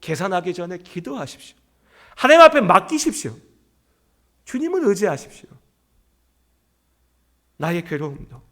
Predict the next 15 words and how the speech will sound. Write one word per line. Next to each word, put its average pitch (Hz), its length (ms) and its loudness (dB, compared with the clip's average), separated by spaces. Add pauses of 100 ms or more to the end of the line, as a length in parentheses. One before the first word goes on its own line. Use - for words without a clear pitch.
(680)
나의 170 300 0
갈급함도, 139 960 -6 (720)
나의 131 380 -10
허무함도 139 720 -16 (3000)
다 131 520 -12 (800)
내려놓고 139 500 -10
아버지 139 340 -10
앞으로 135 300 -14
돌아가시길 120 640 -12
바랍니다. 113 340 -20 (1160)
그 202 120 -4
믿음의 196 400 -2
시작으로 196 500 -6
나아가시길 131 640 -12
바랍니다. - 360 -20